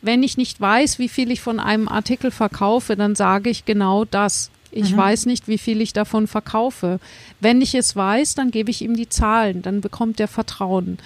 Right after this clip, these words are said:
Speaker 2: Mhm.
Speaker 1: Nichts ist blöder, als wenn ich dastehe und eben sage hier, ähm, wow, ich bin, äh, das, davon verkaufe ich so und so viel und nachher stellt es sich als Luftnummer raus. Das geht dann ein Jahr gut und im nächsten Jahr, ähm,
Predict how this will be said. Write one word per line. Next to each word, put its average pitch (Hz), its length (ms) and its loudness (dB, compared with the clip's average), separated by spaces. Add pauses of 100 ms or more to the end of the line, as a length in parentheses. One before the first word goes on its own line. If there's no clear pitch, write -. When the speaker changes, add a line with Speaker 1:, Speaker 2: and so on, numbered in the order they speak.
Speaker 2:
Mhm. 208 220 0
Speaker 1:
Nichts 262 240 2
ist - 160 0
blöder, 247 460 2
als - 280 0
wenn 220 160 2
ich 233 140 -2
dastehe 247 640 0
und 214 220 -2
eben 214 260 2
sage 202 320 2
hier, 202 640 2
ähm, 196 460 0
wow, 208 320 4
ich - 180 -6
bin, 202 380 0
äh, - 400 -4
das, - 260 -2
davon 214 340 2
verkaufe 214 420 0
ich - 120 -4
so 226 140 4
und 220 100 4
so 208 100 0
viel 262 360 -2
und 214 180 0
nachher 214 320 2
stellt 214 300 -2
es 208 120 -2
sich - 260 -6
als 196 440 -2 (380)
Luftnummer 202 560 4
raus. 170 420 0
Das - 240 -2
geht 220 220 -4
dann 202 160 2
ein 214 240 2
Jahr 208 180 2
gut 269 300 0
und 220 80 2
im 208 100 2
nächsten 214 380 0
Jahr, 214 340 2 (400)
ähm, 202 460 2